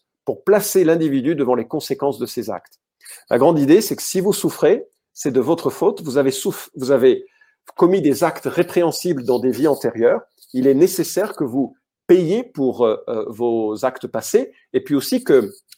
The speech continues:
euh, vous puissiez vous améliorer le cas échéant au travers de ces, de cette souffrance. Il faut bien réaliser que le système de caste en Inde est issu de cette conception.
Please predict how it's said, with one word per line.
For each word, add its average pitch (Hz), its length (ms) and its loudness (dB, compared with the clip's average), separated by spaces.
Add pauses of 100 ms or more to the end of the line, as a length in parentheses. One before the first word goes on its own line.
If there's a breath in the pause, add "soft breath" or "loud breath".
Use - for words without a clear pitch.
euh, 113 220 0
vous 113 180 -6
puissiez 131 260 -4
vous 127 160 -2
améliorer 123 440 2
le 143 100 0
cas 127 140 -2
échéant 123 380 -4
au 113 200 -2
travers 123 300 0
de 120 80 -2
ces, 113 260 -2
de 117 100 -8
cette 117 400 -4
souffrance. - 640 -10 (800)
Il 151 80 -10
faut 147 140 -2
bien 175 180 4
réaliser 147 500 2 (300 loud breath)
que 147 80 -2
le 131 60 2
système 175 500 -2
de 127 100 -2
caste - 760 -8
en 117 180 -2
Inde 160 420 -2 (320)
est 135 300 0
issu 196 320 -4
de 160 80 -8
cette 147 180 -4
conception. 165 540 -4